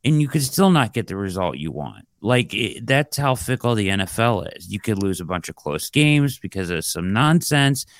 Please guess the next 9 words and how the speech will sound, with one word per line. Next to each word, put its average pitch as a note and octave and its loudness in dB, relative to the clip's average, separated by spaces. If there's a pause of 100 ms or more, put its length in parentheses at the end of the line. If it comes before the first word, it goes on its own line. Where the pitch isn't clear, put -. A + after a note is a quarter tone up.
(140)
We've C3 2
seen D3 0
it A2 0
happen A2+ -4
before, G2+ -6
right? G2 0
Like, F2 -2 (720)
um, F2 -4 (480)
so D#3+ 2